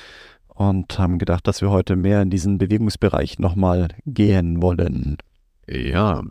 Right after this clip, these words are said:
Speaker 2: also erstmal fällt mir gerade auf, dass das Mikro auf der anderen Seite steht. <laughs> Wie sonst.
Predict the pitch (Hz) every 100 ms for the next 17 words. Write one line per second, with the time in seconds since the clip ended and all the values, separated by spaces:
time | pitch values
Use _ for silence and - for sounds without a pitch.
0 | - 82 78 - - 87 76 - _ _
1 | _ _ _ - 95 98 92 95 85 82
2 | - - - 73 - - 107 123 - -
3 | - - 90 87 95 107 113 - 104 110
4 | - - - _ 139 - - 147 _ -
5 | 156 _ _ _ _ 240 - 127 123 113
6 | 104 80 64 -